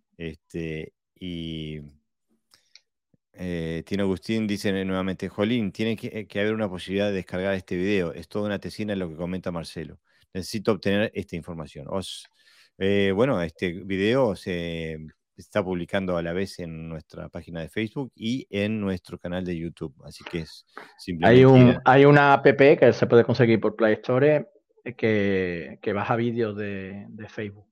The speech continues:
Speaker 2: Se copia el enlace, se pasa a, a la app y te descargas el vídeo.
Speaker 1: Y si no, simplemente,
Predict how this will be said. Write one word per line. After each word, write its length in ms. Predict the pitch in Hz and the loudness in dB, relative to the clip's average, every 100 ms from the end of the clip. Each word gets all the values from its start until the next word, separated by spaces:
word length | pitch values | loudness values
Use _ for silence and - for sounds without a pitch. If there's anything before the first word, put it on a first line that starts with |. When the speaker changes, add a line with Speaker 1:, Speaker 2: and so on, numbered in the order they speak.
| _ _ _ | _ _ _
Speaker 2:
Se 140 | _ 120 | _ -10
copia 240 | 110 127 | -4 -2
el 60 | 120 | 0
enlace, 360 | 120 127 123 | 0 -2 -4
se 120 | 120 131 | -8 -8
pasa 760 | 107 113 117 110 110 107 - | -10 -10 -8 -8 -8 -10 -12
a, 380 | 123 117 117 110 107 - | -14 -14 -12 -12 -14 -16
a 100 | 113 | -12
la 80 | 113 | -12
app 220 | 117 127 135 160 | -8 -4 -4 -4
y 340 | 127 113 107 | -6 -6 -6
te 200 | - 107 | -6 -6
descargas 440 | 101 95 113 104 101 | -6 -8 -8 -8 -10
el 100 | 95 | -10
vídeo. 320 | 95 87 120 _ _ _ _ _ | -12 -12 -20 _ _ _ _ _
Speaker 1:
Y 140 | 98 90 | -8 -6
si 180 | 92 | -2
no, 160 | 95 101 | 0 0
simplemente, 760 | 117 101 95 95 98 113 92 | -2 -2 -2 -2 -4 -4 -4